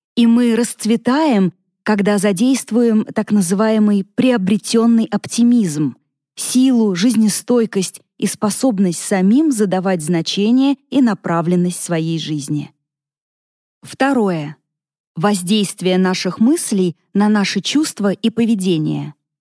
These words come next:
Концепция, взятая из когнитивно-поведенческой терапии. Чтобы изменить пагубную или дисфункциональную, то есть саморазрушительную модель поведения,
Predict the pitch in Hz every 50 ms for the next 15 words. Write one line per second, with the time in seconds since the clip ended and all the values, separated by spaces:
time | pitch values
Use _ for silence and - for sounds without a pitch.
0 | _ _ _ _ _ _ _ - 277 285 285 - - 392 403 - - - - 320
1 | 302 285 226 220 247 285 285 285 - 262 254 262 247 - 240 208 - - - 220
2 | 208 226 226 226 - 277 285 262 247 214 - 202 185 185 165 190 190 185 - 185
3 | - - - 185 - - 196 185 175 - - 165 147 143 135 135 143 _ _ _
4 | _ _ _ _ _ _ _ _ _ _ _ _ - - - - 214 185 208 220
5 | 220 190 202 233 247 254 247 233 196 160 - - - _ _ _ - 202 208 214
6 | 196 185 180 165 185 180 180 180 175 160 - _ - 196 202 190 180 185 160 175
7 | 185 - - 202 196 190 - - - 208 190 196 202 208 214 214 214 196 185 180
8 | 170 170 170 160 - _ _ _ _ _ - 202 202 185 - - - - - -
9 | - 233 220 220 220 226 226 220 180 202 240 247 220 - - 277 254 - - 202
10 | 170 170 170 165 165 165 170 175 190 190 175 185 175 165 - 180 180 175 202 196
11 | 170 220 294 330 339 285 233 190 175 165 156 160